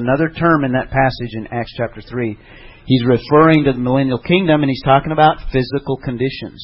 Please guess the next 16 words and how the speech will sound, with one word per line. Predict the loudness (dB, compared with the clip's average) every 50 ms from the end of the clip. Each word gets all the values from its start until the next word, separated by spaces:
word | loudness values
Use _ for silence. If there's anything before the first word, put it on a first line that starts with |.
| -20 -20
a | -18 -14 -10
time | -8 -6 -6 -6
of | -6 -6
refreshing | -8 -8 -6 -4 -4 -4 -4 -6 -8 -14 -10 -8
where, | -6 -4 -4 -4 -6 -8 -12 -20 -20 -20 _ _ _ _ _ _ -14
uh, | -10
uh, | -8 -6 -4 -4 -4 -6 -8 -10 -16 -20 -20 _ _ _ -20 _ _ _ _ _ _ _ -20 -20 -20 -20 -20 -20 -18 -18
the | -14
p-, | -10 -10 -10 -10 -10
the | -10 -8 -2
physical | -2 -2 -2 -2 -4 -4 -4 -4 -4 -6 -10 -8
realm | -6 -4 -4 -2 -4 -6 -6 -10 -14 -14 -14
is | -14 -12 -12
gonna | -12 -10
be | -10 -12 -12
changed. | -12 -12 -12 -12 -12 -14 -16 -20 -20 -20 -20